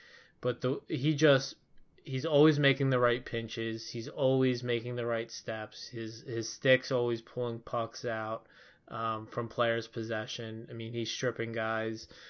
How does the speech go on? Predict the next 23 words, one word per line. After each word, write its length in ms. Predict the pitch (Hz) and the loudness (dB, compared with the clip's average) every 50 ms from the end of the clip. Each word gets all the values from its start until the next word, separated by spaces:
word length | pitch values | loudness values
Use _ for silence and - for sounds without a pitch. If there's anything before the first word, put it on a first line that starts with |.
| - - - _ _ _ - | -20 -20 -20 _ _ _ -6
uh, 320 | 135 120 110 113 113 113 | -4 0 0 2 2 0
pretty 280 | 107 - - 131 123 123 | -2 -2 0 0 0 0
cleanly, 800 | 120 - - 127 123 123 123 120 120 117 113 113 113 113 - _ _ _ _ - - | -2 -2 -4 -4 -4 -4 -4 -4 -4 -4 -2 -4 -4 -6 -10 _ _ _ _ -2 0
uh, 280 | 117 113 110 110 107 | 0 0 -2 -2 -4
stepping 420 | - - - - 123 113 123 117 117 | -6 -4 0 0 0 2 0 -2 -4
up 140 | 113 113 - | -4 -6 -6
at 80 | 107 | -8
the 80 | 113 110 | -8 -8
blue 280 | 110 - 113 113 110 | -6 -6 -6 -4 -4
line. 460 | 110 110 110 110 107 107 107 107 110 110 - _ _ _ _ - _ _ _ _ - 120 | -6 -6 -6 -8 -8 -8 -10 -12 -12 -14 -18 _ _ _ _ -20 _ _ _ _ -16 -12
Uh, 200 | 117 113 110 117 | -10 -8 -8 -8
he, 340 | 107 101 120 120 117 117 | -6 -4 -4 -2 -2 -4
he 240 | 120 120 110 113 123 | -6 -8 -8 -6 -2
makes 320 | 123 127 123 131 127 - - | 2 4 4 4 4 2 0
good 240 | - 139 131 120 | 0 2 0 0
breakout 560 | - - 123 117 117 110 - 120 117 120 117 - | 0 0 0 0 2 2 0 0 0 0 -2 -4
passes. 760 | - 117 113 113 110 - - 113 113 113 110 113 117 - - - - - - - _ _ _ _ | -4 -2 -2 -2 -4 -6 -8 -8 -8 -8 -8 -10 -12 -16 -18 -20 -20 -20 -20 -20 _ _ _ _
He 140 | - - | -4 -2
has 160 | 117 120 117 117 | 0 0 0 -2
a 20 | |
good 220 | - 127 127 127 | -2 -2 -2 -2
first 340 | - - - 131 123 120 - | -2 -2 0 0 0 0 -2
step, 420 | - - - 113 113 113 - - | -4 -4 -2 -2 -2 -2 -4 -8